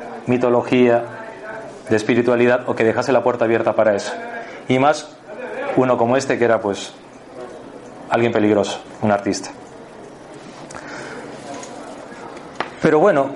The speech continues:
curiosamente, en todo este tiempo, él no paraba de, de decir y crear, aduciendo que todo en su vida tenía un sentido que él desconocía y que ese sentido tenía que tener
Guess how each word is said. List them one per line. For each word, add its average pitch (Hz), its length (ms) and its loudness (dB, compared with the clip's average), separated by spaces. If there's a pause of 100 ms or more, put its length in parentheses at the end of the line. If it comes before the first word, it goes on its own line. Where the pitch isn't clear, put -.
curiosamente, 180 760 4 (1800)
en 123 160 2
todo 175 140 4
este 185 200 2
tiempo, 139 560 4
él 170 340 6
no 196 140 4
paraba 180 380 6
de, 117 400 4 (160)
de 117 100 4
decir 117 440 4
y 107 180 0
crear, 123 460 4 (880)
aduciendo 147 580 4
que 135 140 2
todo 170 400 4
en 147 80 0
su 123 180 2
vida 131 360 4 (500)
tenía 123 240 4
un 156 100 2
sentido 131 640 2
que 131 80 0
él 127 60 2
desconocía 135 760 2
y 113 80 0
que 170 100 2
ese 165 140 0
sentido 170 460 4
tenía 165 380 4
que 165 100 -2
tener 135 260 4